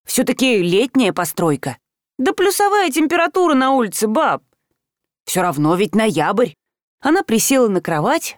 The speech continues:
огляделась. «Конечно, здесь у нас просторно и не мешает никто. Ты бы картинку, что ли, какую на стену повесила, а то как-то пусто, будто в гостинице». «Ага»,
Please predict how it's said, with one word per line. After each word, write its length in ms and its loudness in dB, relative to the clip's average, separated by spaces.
огляделась. 840 -2
«Конечно, 600 0
здесь 360 0
у 60 0
нас 220 0
просторно 880 -4
и 120 2
не 120 4
мешает 540 -2
никто. 480 -2
Ты 120 0
бы 120 2
картинку, 640 0
что 200 0
ли, 120 0
какую 440 0
на 120 0
стену 400 0
повесила, 640 -2
а 100 -2
то 120 -2
как-то 360 -4
пусто, 600 -2
будто 400 0
в 60 -2
гостинице». 840 -2
«Ага», 460 0